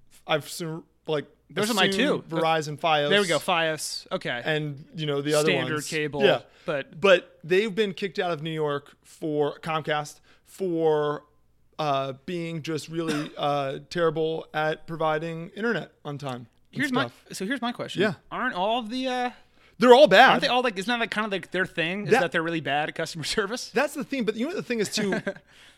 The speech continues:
Speaker 1: It's the Louis C K bit where it's like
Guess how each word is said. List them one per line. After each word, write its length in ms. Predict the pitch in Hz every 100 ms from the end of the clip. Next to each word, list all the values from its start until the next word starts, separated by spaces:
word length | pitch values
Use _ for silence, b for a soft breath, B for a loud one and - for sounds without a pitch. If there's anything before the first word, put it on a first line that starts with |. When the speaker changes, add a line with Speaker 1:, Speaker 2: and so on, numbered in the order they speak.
| b _
Speaker 1:
It's 260 | 202 196 -
the 120 | 196
Louis 360 | 180 262 294
C 200 | 175 -
K 320 | 147 170 190 196
bit 380 | 143 135 135 -
where 240 | 156 147
it's 220 | 139 -
like 500 | 147 139 139 131 -